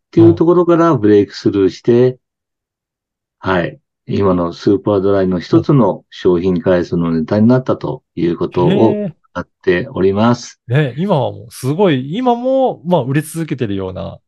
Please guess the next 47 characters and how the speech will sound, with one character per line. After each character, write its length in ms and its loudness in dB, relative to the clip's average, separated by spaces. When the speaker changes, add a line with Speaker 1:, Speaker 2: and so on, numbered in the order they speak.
Speaker 2:
し-、 320 -20
商 240 -4
品 140 -6
で 80 -10
す 100 -14
よ 60 -12
ね。 320 -6
Speaker 1:
そ 200 -4
う 40 -2
で 80 -4
す 140 -6
ね。 320 2
Speaker 2:
す 200 -20
ご 220 -8
い。 100 -10
Speaker 1:
要 200 6
は、 500 2
苦 360 4
味 120 6
が、 600 2
「こ 140 2
の 120 4
苦 240 4
味 100 6
が 140 6
分 180 4
か 100 0
っ 100 -4
た 160 0
ら 120 4
お 80 2
前 200 4
も 140 4
大 80 2
人 260 2
だ 140 2
ね」 180 0
っ 40 0
て 100 4
言 120 6
わ 120 4
れ 160 4
た、 320 2
Speaker 2:
う 20 2
ん。 40 0
Speaker 1:
そ 180 2
の 400 2